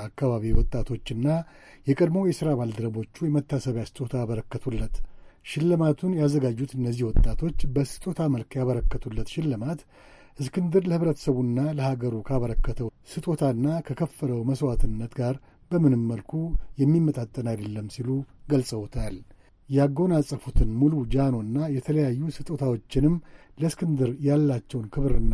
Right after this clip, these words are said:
ፍቅር ለመግለጫ የምልክት ያህል መታሰቢያዎች ናቸው ብለዋል ወጣቶችን ወክለው ንግግር ያደረጉት። እስክንድር በበኩሉ የተጎናጸፈው ጃኖና ስጦታዎቹ የተጀመረውን ሰላማዊ ትግል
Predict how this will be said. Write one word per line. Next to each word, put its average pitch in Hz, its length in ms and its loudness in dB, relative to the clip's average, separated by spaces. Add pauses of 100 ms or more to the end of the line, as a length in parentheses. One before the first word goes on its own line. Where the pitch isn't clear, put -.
ፍቅር 151 320 -4
ለመግለጫ 117 440 -2 (600)
የምልክት 175 540 2
ያህል 131 260 0 (100)
መታሰቢያዎች 120 760 -4
ናቸው 113 380 -8
ብለዋል 107 340 -2 (400)
ወጣቶችን 143 680 -2 (120)
ወክለው 131 540 0
ንግግር 117 380 -4
ያደረጉት። 104 540 -8 (440)
እስክንድር 160 440 0
በበኩሉ 143 540 0 (160)
የተጎናጸፈው 147 840 -2
ጃኖና 120 520 2 (640)
ስጦታዎቹ - 600 2 (180)
የተጀመረውን 151 720 2
ሰላማዊ 127 480 -2
ትግል 170 260 -2